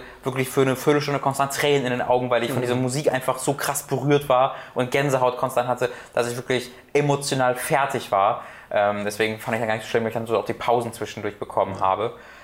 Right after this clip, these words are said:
Speaker 1: Ähm, es ist halt sehr auf so unsere Altersklasse aus, so
Speaker 2: Mhm.
Speaker 1: neunziger,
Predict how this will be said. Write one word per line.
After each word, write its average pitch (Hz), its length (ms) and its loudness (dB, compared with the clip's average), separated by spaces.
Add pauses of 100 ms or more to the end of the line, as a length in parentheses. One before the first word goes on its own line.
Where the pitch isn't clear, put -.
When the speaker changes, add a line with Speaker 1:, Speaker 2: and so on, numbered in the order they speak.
(140)
Speaker 1:
Ähm, 101 420 2
es 117 120 0
ist 143 100 0
halt 151 160 2
sehr 135 320 4
auf 120 200 2 (340)
so 120 140 -2
unsere 131 400 2
Altersklasse 117 640 0
aus, 95 260 2
so 98 200 0
Speaker 2:
Mhm. 98 140 0
Speaker 1:
neunziger, 101 880 2